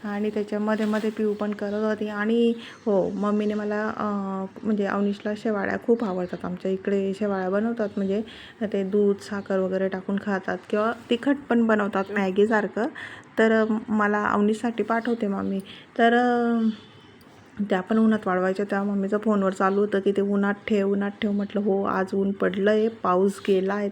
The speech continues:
तर म्हटलं आज त्यांचा पण वेळ का-, त्यांना पण वेळ देऊया, त्यांचा पण मुहूर्त निघाला आज." आणि त्यांना शेवटी उन्हात ठेवलं मी. आणि मग इकडे पटपट असे कपडे टाकून घेतले आणि, अ, ती, अ,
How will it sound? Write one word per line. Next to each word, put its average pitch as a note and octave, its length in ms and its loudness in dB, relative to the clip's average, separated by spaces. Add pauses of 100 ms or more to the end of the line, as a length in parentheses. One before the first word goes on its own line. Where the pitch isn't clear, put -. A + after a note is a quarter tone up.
तर G3 100 0
म्हटलं F#3+ 300 -2
आज F#3 120 -4 (340)
त्यांचा F#3+ 240 0
पण G3 200 -2
वेळ G3 260 2
का-, F#3+ 260 0
त्यांना G3+ 300 0
पण G3+ 140 2
वेळ G3 300 2
देऊया, G3+ 340 4 (480)
त्यांचा G#3 260 4
पण G#3 180 2
मुहूर्त A3 480 6
निघाला G3+ 360 -2
आज." F#3 240 -2
आणि G3 100 0
त्यांना G3 260 -2
शेवटी G3 280 -2
उन्हात F#3+ 300 0
ठेवलं F3+ 320 2
मी. F3 160 -4 (640)
आणि G#3 260 0
मग G#3+ 220 -2
इकडे G#3+ 200 0
पटपट A#3 560 -4
असे A#3 200 2
कपडे G#3+ 320 0
टाकून A3 400 0
घेतले A3 520 4 (420)
आणि, A3+ 640 4 (140)
अ, G#3 220 0 (380)
ती, C4+ 260 0
अ, A3+ 140 4